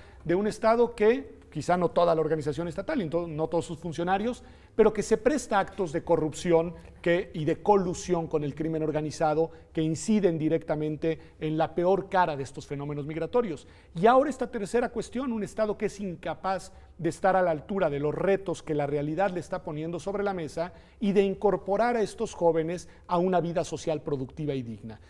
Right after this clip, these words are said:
Bueno, esto me conduce a mí, no sé a ustedes, a el problema que estamos viviendo ahora con lo que se llama la niñez migrante, porque me parece que es uno de estos fenómenos en los cuales estas tres caras se mira en toda su dimensión. No sé qué opinarás de esto, Berenice.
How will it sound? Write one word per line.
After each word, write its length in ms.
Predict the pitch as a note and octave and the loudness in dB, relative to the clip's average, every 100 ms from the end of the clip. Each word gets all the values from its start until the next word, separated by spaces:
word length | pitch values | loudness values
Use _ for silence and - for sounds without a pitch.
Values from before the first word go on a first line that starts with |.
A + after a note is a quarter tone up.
| - | -6
Bueno, 220 | - G#3 B3 | 0 2 2
esto 320 | C4 - C#4 | -2 0 0
me 160 | A3+ - | 0 0
conduce 520 | E3+ E3+ A3+ G#3 E3+ | -2 0 -2 -2 -4
a 80 | D3 | -2
mí, 200 | F#3+ G3 | -2 -2
no 140 | E3+ | -4
sé 120 | - | -4
a 40 | F3 | -6
ustedes, 500 | - D3 C3+ D#3+ - - - | -4 -6 -6 -10 -14 -20 -6
a 240 | A3+ A3+ B3 | 0 0 0
el 160 | A#3+ F#3+ | -4 -2
problema 500 | G#3 G#3 B3 B3+ B3+ | 0 2 2 0 -2
que 60 | |
estamos 360 | G3+ - G#3+ G#3 | -6 -4 -4 -4
viviendo 420 | G3 G3 G#3 G3 | -4 -4 -2 -2
ahora 320 | G3+ G3 G#3 - - - | -2 -2 -4 -8 -20 -2
con 200 | F#3 G3 | -2 0
lo 120 | F3+ | -4
que 80 | E3+ | -4
se 100 | F#3 | -2
llama 220 | F#3 F#3+ | 0 -2
la 160 | F3+ E3 | -2 -2
niñez 380 | E3+ F3 G3 F#3+ | -2 -2 -2 -2
migrante, 520 | G3 G#3 F3 C#3 A2+ - - - | 0 0 0 -8 -12 -16 -14 -6
porque 240 | F3 F#3 | -6 -4
me 100 | F3+ | -4
parece 400 | G3 G3+ A3 A#3+ | 0 2 0 -4
que 160 | - A#3 | -2 -2
es 160 | - | -2
uno 200 | G#3+ F#3+ | -6 -4
de 80 | F3+ | -4
estos 260 | E3 G3 - | -6 -10 -6
fenómenos 640 | F#3+ E3 D3 D3 E3+ - - - | -4 -4 -4 -6 -8 -10 -20 -14
en 100 | E3 | -6
los 180 | E3 D#3+ | -4 -2
cuales 460 | - G3 G3 F#3+ - | 4 6 6 0 -2
estas 500 | C4+ B3+ - A#3 - | 2 2 2 -4 -4
tres 240 | - F#3+ - | -2 -2 -2
caras 480 | F3 D3+ D3+ E3 - - | -4 -2 -2 -6 -10 -20
se 380 | - - F3 F3+ | -10 -2 0 0
mira 320 | F3 F3+ G3 | -2 0 2
en 140 | F3+ D#3+ | 0 0
toda 240 | F3+ E3+ | 2 2
su 160 | - C#3 | 0 -6
dimensión. 500 | C3 C3 C3 C3+ D3 | -8 -10 -10 -10 -6
No 120 | F#3 | -4
sé 120 | G#3+ | -4
qué 80 | - | -2
opinarás 460 | G3 F3 D3+ C#3 C3 | -4 -4 -6 -6 -8
de 80 | |
esto, 180 | C3 - | -10 -12
Berenice. 420 | A#2+ A#2 - A#3 | -14 -14 -10 -6